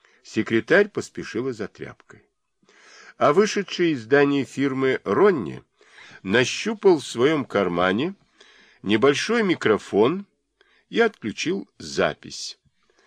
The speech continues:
Затем, найдя первую попавшуюся кабину телефона-автомата,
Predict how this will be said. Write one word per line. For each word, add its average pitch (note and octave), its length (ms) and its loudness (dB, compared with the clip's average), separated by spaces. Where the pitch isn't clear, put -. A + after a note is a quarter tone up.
Затем, E3+ 540 2
найдя E3+ 380 4
первую C3 500 2
попавшуюся G#2 960 -2
кабину F#2 500 -2
телефона-автомата, F2 1500 -4